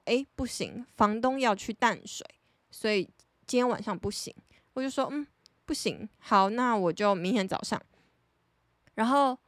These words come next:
那个房仲就是，是一个女生，她又跟我说：“这房子很夯哦，这房子很好哦。”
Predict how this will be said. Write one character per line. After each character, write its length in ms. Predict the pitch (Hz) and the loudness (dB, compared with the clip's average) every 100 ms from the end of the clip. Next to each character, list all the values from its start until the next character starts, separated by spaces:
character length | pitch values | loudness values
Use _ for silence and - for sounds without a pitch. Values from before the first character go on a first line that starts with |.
| _ - | _ -8
那 100 | 349 | -4
个 60 | |
房 280 | 294 202 214 | 2 2 0
仲 340 | 285 240 151 | -2 -2 -2
就 140 | - 254 | -6 -4
是， 420 | 247 226 202 - _ - | -2 -2 -2 -6 _ -12
是 180 | - 277 | -6 -4
一 80 | |
个 200 | 240 202 | 0 0
女 180 | 190 180 | 0 -6
生， 320 | - 208 208 - _ | -6 -4 -6 -10 _
她 120 | - | -6
又 100 | 349 | -4
跟 140 | 349 339 | 0 -2
我 140 | - | -2
说 360 | - 233 226 247 _ _ _ - | -4 -4 -4 -6 _ _ _ -6
：“这 100 | 370 | -4
房 180 | 330 | -2
子 100 | 330 | 0
很 140 | 302 247 | 2 2
夯 320 | - 302 302 | 4 2 4
哦， 200 | 294 294 | 4 4
这 140 | 339 302 | 0 0
房 160 | 277 | 0
子 80 | 262 | 0
很 260 | 262 214 254 | 0 -2 0
好 280 | 262 202 | 2 4
哦。” 280 | 160 190 226 | 4 2 2